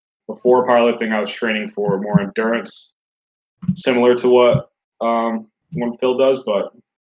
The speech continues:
I don't really find that to be fun and don't really care about it anymore. <laughs> I definitely care about it, and I see why people do it, and I love it. I love every form of fitness, but just ain't for me. And so, obviously, once I started gearing more towards powerlifting, I started to want to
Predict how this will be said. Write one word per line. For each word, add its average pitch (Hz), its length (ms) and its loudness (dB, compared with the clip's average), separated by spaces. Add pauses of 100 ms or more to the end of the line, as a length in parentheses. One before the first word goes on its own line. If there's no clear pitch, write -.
(320)
I 107 80 4
don't 110 160 -4
really - 320 2
find 110 260 0
that 110 80 -2
to - 80 -14
be 117 80 -6
fun 113 260 0
and 110 80 -2
don't 113 140 -2
really 110 180 0
care 120 140 2
about 120 180 4
it 123 60 2
anymore. 131 440 0
<laughs> - 60 -20 (120)
I 190 440 4
definitely 131 280 2
care 123 180 4
about 127 200 2
it, 147 60 2
and 110 80 -4
I 101 60 0
see 110 200 -6
why 107 160 0
people 107 220 -8
do 107 180 -2
it, - 20 0
and 113 100 -6
I 98 60 -4
love 110 220 -2
it. 107 80 -4 (120)
I 113 60 -6
love 110 180 -4
every 101 200 -6
form 110 260 -4
of 107 100 -10
fitness, 135 320 -2
but 98 220 -4 (760)
just 120 260 2
ain't 117 180 0
for 113 60 -4
me. 123 280 -2 (320)
And 104 180 -6
so, 104 540 -4 (800)
obviously, 113 380 0
once 113 260 -2
I 110 140 0
started 107 320 -4
gearing 110 300 -2
more 110 220 0
towards 110 240 -4
powerlifting, 120 580 -2
I 101 120 -4
started 101 320 -4
to 98 100 -4
want 196 340 -6
to 202 280 -6